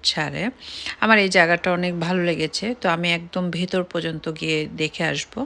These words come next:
দেখেন, এখান থেকে বোটটা ছেড়ে সে বান্ডারন পর্যন্ত চলে যায়। আমার অনেক বেশি ভালো লেগেছে, সত্যি কথা, দেখার মতো। উম, অনেক সুন্দর, সামনাসামনি দেখলে না চোখটা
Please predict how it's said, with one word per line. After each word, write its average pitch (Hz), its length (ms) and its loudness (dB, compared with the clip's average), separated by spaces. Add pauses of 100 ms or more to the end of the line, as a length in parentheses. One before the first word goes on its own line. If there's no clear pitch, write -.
(100)
দেখেন, 226 260 -4 (600)
এখান 208 220 0
থেকে 202 220 2
বোটটা 190 420 2
ছেড়ে 208 360 2
সে - 180 2
বান্ডারন 165 480 2
পর্যন্ত 165 380 -6 (160)
চলে 156 240 -2 (100)
যায়। 233 180 -2 (540)
আমার 285 240 8
অনেক 190 180 2
বেশি 160 300 2
ভালো 143 200 -2
লেগেছে, 135 320 -8
সত্যি - 400 -6
কথা, - 200 -6
দেখার 156 460 -4
মতো। 147 240 -6 (760)
উম, 170 360 -2 (440)
অনেক 214 360 4 (160)
সুন্দর, 180 260 4
সামনাসামনি 285 1000 6
দেখলে 254 360 2
না 359 200 6 (600)
চোখটা 262 320 0